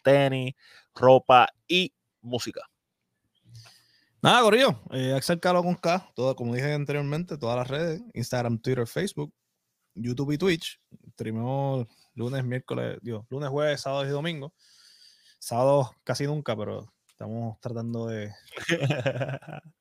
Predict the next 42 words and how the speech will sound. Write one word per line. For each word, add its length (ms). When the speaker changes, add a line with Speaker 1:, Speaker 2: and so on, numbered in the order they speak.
Speaker 2:
acomodar 560
todo. 320
Nada, 280
mi 80
gente, 440
eh, 60
por 120
lo 120
menos 200
hasta 240
aquí 140
vamos 140
a 80
estar 200
en 100
el 140
día 220
de 80
hoy 300
y 520
vamos 220
a 120
ver 240
el 220
A 40
E 120
W, 260
a 40
ver 100
cómo, 460
cómo 140
se 280
trata. 100
Speaker 1:
Este, 720
denle 300
follow 840
a 520
Cultura 300
Lucha 240
Libre 220
P 60
R 540